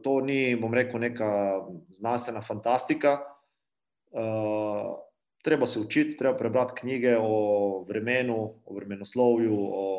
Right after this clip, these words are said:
o, o teh zadevah, da veš približno, kaj vsak oblak, od kaš-, kaj lahko pričakuješ vsakega oblaka. In to se potem prilagodiš. Ma, tle s-, tle je en kup faktorjev, še preden sploh prideš do tega, da imaš dober štart, da barka ima brzino,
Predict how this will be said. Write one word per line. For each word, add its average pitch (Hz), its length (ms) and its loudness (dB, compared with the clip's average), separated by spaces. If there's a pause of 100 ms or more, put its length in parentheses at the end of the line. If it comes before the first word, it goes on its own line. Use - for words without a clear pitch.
(320)
o, 104 220 -14
o 98 100 -16
teh 127 160 0
zadevah, 123 480 2
da 117 80 0
veš 123 200 2
približno, 110 420 -4
kaj 117 200 2
vsak 117 260 -4
oblak, 120 320 0 (340)
od 107 220 -14
kaš-, 127 400 0
kaj 135 160 4
lahko 123 240 -2
pričakuješ 120 480 -2
vsakega 107 340 -4
oblaka. 131 520 2 (720)
In 127 280 -6
to 135 140 4
se 123 300 2
potem 117 300 -2
prilagodiš. 101 640 -2
Ma, 92 140 -10 (480)
tle 127 140 2
s-, - 280 -10 (120)
tle 123 120 2
je 117 80 2
en - 80 -8
kup 127 240 -6
faktorjev, 107 560 0
še - 240 -14
preden 127 280 2
sploh - 320 -2
prideš 113 280 -2
do 101 120 -8
tega, 98 260 -4
da 101 100 -6
imaš 107 240 -6
dober 107 200 -4
štart, 107 320 -6
da 104 60 -4
barka 107 380 -8
ima 101 160 -10
brzino, 101 640 -2